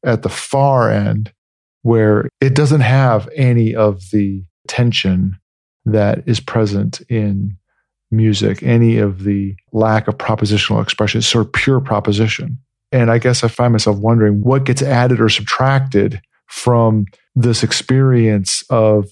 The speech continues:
the making of things conceivable that happens in the development of the mind. And she has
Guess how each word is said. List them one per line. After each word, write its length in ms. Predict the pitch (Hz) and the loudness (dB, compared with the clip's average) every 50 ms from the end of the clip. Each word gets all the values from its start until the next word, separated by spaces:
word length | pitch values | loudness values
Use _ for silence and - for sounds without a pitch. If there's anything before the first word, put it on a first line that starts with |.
| _ - | _ -6
the 220 | 139 110 113 107 | -2 0 2 2
making 420 | 113 123 135 147 139 - 131 127 | 2 4 2 2 2 2 2 2
of 80 | 120 104 | 2 0
things 300 | - - 123 120 113 - | 0 0 0 2 0 0
conceivable 920 | - - 107 - - - - 123 117 110 110 95 98 98 95 95 95 95 | -2 -4 -6 -4 -2 -2 0 0 2 2 0 0 2 2 2 4 2 2
that 100 | 104 95 | 0 0
happens 380 | 98 110 117 123 120 123 117 104 | 0 0 0 0 0 0 0 2
in 100 | 113 110 | 2 2
the 80 | 107 | 2
development 460 | 104 107 95 107 107 110 113 110 104 | 2 2 2 2 0 2 2 0 0
of 80 | 101 101 | 0 0
the 60 | 104 | 0
mind. 480 | 101 101 104 101 101 101 101 101 101 104 | 0 0 0 2 2 0 0 0 -2 -2
And 80 | 107 | -2
she 160 | 104 - - 123 | -2 0 2 2
has 260 | 117 117 110 - | 2 2 2 0